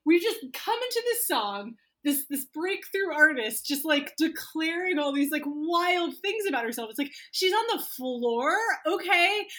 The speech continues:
Like, she's, like, she's collapsed. She's, like,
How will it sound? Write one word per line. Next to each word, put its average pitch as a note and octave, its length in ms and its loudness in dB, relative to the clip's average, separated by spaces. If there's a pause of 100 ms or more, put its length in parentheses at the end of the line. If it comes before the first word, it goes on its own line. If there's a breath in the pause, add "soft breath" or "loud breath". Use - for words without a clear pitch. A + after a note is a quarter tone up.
(140 loud breath)
Like, E4 180 4
she's, F#4 240 2
like, F#4 260 0 (180 loud breath)
she's - 260 2
collapsed. B3 1120 0 (240 loud breath)
She's, - 360 6
like, D#4 360 4